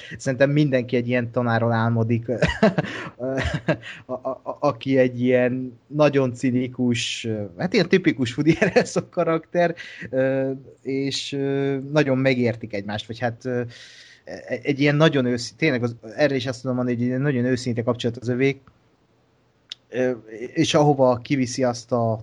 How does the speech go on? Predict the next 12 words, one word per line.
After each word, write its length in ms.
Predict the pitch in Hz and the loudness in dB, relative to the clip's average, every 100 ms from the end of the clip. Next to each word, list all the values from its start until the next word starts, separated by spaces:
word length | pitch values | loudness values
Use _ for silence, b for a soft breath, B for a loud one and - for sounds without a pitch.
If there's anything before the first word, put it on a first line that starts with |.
| - | -4
történetet 760 | 127 120 - 113 110 117 117 | 0 0 -2 -6 -4 -6 -6
is, 340 | 110 110 - 120 | -2 -2 -2 -2
ö, 220 | 113 117 117 B B | -2 -2 -4 B B
az 180 | - 113 | -6 0
egy, 320 | 120 113 113 113 - _ _ | 0 0 -6 -10 -16 _ _
az 160 | - 117 | -10 -6
egy 140 | 123 120 _ _ _ _ _ _ _ 92 | -6 -8 _ _ _ _ _ _ _ -6
nagyon 380 | 123 117 110 | 0 0 0
szép, 440 | 104 - 107 104 - | -4 -2 -2 -4 -2
ö, 460 | 113 110 107 107 110 - 190 | -2 0 2 0 2 4 6
<laughs> 400 | 147 190 - - | 4 0 -6 -6
gondolat. 640 | 123 127 123 120 120 120 | -2 0 2 2 2 -2